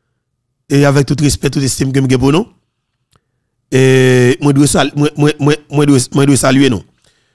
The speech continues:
Et m'a profité pour me dire nous bonjour, bonsoir tout le monde. Dépendamment de qui écoute qui leur attendez nous et ou regarder nous. Hein. Encore une fois, c'est un plaisir pour moi pour que m'ensemble avec nous sur plateforme Panoa, hein. Qui c'est plateforme YouTube Info bientôt. Hein.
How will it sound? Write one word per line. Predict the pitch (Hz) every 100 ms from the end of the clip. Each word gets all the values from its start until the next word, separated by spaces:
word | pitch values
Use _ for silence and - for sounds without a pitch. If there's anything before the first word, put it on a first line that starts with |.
| _ _
Et | 131 131
m'a | 131
profité | 139 135 120 135
pour | 131
me | 123
dire | 127
nous | 123
bonjour, | 127 113 139
bonsoir | 127 127 127
tout | 120
le | 147
monde. | 185 175 _ _ _ _ _ _ _ _ _ -
Dépendamment | 135 139 131 127
de |
qui | 123
écoute | - 127 120
qui | 127
leur | 123 123
attendez | - 127 127
nous | 123 101 _ _
et | 127
ou |
regarder | 127 123 123
nous. | 120 131
Hein. | 170 _ _ _ _ _ _ _ _ -
Encore | 123 131
une | 127
fois, | 139
c'est | 131
un | 127
plaisir | 127 113 113
pour | 117
moi | 135 165 _ _ _ _ _ _
pour | -
que | -
m'ensemble | 135 113 120
avec | 113 120
nous | 123
sur | 120
plateforme | 120 - 117
Panoa, | 110 110 120
hein. | 165 _ _ _ _ _ _ _ _ _ _ _ _ _ _ _
Qui | -
c'est | -
plateforme | 135 131 127 123
YouTube | 123 143 143 -
Info | 131 - 143 160
bientôt. | 139 120 143
Hein. | 113